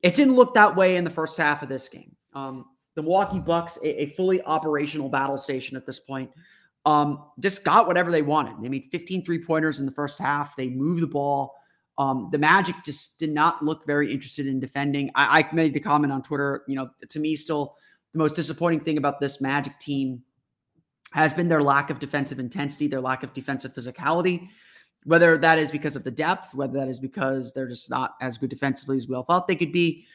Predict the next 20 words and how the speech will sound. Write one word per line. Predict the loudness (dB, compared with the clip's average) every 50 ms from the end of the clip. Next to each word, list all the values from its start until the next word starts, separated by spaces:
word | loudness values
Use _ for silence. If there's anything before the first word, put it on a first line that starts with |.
| _ _ _ _ _ _ _ -6
It, | -6 -6 -6 -10 -10 -2
it, | -2 -2 -2 -2 -6 -16 _ _ -18 -18 -18 -16 -16 -18 -18 -16 0
it's, | 2 2 2 4
it's | 2 2 2 2
hard | 2 8 10 10 10 10 6
to | 0
pinpoint, | -4 -4 -4 -4 -4 -2 -4 -4 -4 -4 -4
but | -4 -4 -4 -4 -6 -14 _ _ _ _ _ _ _ _
again, | 0 2 4 4 4 6 6 2 0 -2 -8 -14 _ _ -6
it, | -6 -4 -4
it's | -4 0 0
a | 2
lot | 4 6 6 6 6
of | 4 0
these | -2 -4 -4 -2
same | 0 2 2 2 2
storylines. | 0 -4 -4 -4 -4 -4 -6 -6 -8 -8 -8 -8
This | -10 -8 -4
game | -4 -2 -2 -4 -2
followed | 0 2 4 4 4 2 0 -2 -6